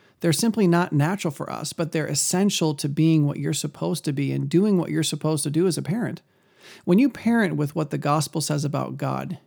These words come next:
you, your world, your children, and God's grace, you not only approach parenting in brand new ways,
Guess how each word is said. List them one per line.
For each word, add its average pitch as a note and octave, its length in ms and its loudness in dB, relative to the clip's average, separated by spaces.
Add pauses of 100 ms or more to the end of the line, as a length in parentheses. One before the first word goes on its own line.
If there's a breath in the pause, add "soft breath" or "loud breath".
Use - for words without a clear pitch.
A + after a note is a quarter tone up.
you, D3 480 0 (180)
your C3 140 -8
world, C#3+ 420 0
your C#3+ 140 -6
children, D3 440 -2
and C3 120 -4
God's B2+ 260 -6
grace, C#3+ 520 -4 (440 soft breath)
you F3 100 0
not G3+ 200 4
only C4 180 2
approach F#3 460 -4
parenting D3 580 -2
in C3+ 340 -6
brand D#3+ 320 2
new C#3+ 140 2
ways, C#3+ 560 -4